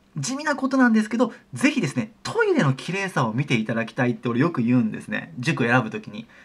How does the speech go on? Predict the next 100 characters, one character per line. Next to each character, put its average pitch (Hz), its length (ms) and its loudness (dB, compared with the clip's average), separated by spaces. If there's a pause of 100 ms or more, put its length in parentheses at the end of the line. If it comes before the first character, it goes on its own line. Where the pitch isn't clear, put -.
あ 139 80 -2
の、 139 120 2
「ト 269 140 0
イ - 20 2
レ 220 60 0
貸 151 140 -4
し - 20 -12
て 147 60 -6
い 139 40 -6
た 147 80 2
だ 147 60 2
い - 20 -4
て 156 80 -6
い 175 40 -6
い - 20 -8
で 143 100 -2
す 143 80 -10
か？」 202 160 2
っ 202 40 -8
て - 80 -2
絶 131 120 0
対 - 100 -2
貸 135 100 -4
し - 20 0
て 220 60 2
く 254 80 0
れ - 60 2
ま 196 80 -2
す - 60 -14
か 104 80 -10
ら。 104 180 -4 (480)
そ 262 100 0
れ 285 60 2
か、 294 180 2 (140)
子 165 120 4
供 196 160 2
に 180 80 2
言 139 60 -2
っ - 40 -14
て 151 60 0
も 135 100 4
ら 113 100 -2
う 117 40 -4
っ - 40 -8
て 110 180 -14
い - 80 -10
う。 - 40 -18 (280)
は 107 140 -4
い。 - 120 -14 (760)
で、 185 280 0 (200)
ト 359 220 0
イ 254 120 4
レ 117 160 0
が 127 380 0 (100)
汚 - 320 -2 (140)
い 139 80 0
塾 135 320 -4
は 123 240 -2
<laughs> - 20 -2
や 127 140 2
め 170 120 -4
た 190 120 2
方 202 180 4
が 113 180 -6
い 135 120 -2
い 117 60 -2
と - 140 -14
勝 139 160 -6
手 - 120 -6
に 160 140 -8
思 131 200 2
っ 156 60 -6
て - 120 -10
い - 80 -6
て、 - 120 -6
こ - 160 0
れ 269 60 2
も 269 100 0
ね、 175 120 0
勝 - 200 -2
手 277 100 -6
な 269 80 0
意 247 80 -2
見 113 140 -2
な 110 80 -2
ん 104 40 -8
で 107 60 -10
す - 80 -14
け 113 60 -8
ど、 104 80 -4
俺 104 100 -8
の。 101 160 -10 (260)
は 107 240 -4
い。 123 100 -12 (680)
あ 120 160 -6
の、 117 380 -6
や 180 80 -6
っ 208 40 -6
ぱ 269 100 0
り、 139 300 -2